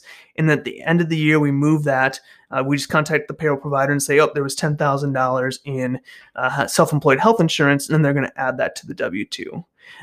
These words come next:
Uh, so step two is grossing up the payroll. You need to add that insurance to the payroll.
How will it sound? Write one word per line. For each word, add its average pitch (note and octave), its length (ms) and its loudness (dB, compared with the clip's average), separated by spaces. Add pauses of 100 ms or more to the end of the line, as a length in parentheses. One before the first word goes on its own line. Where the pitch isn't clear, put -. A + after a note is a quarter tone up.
(100)
Uh, C3+ 180 4
so D#3 160 2
step F3 260 4
two F3 220 8
is F3+ 100 6
grossing D3 420 2
up D#3+ 140 2
the D3 60 -8
payroll. C#3 320 -4
You B2+ 100 -6
need C#3 160 -4
to - 220 -4
add D3 240 4
that E3 140 2
insurance D3+ 540 -2
to - 120 -8
the C#3 100 -8
payroll. - 520 -10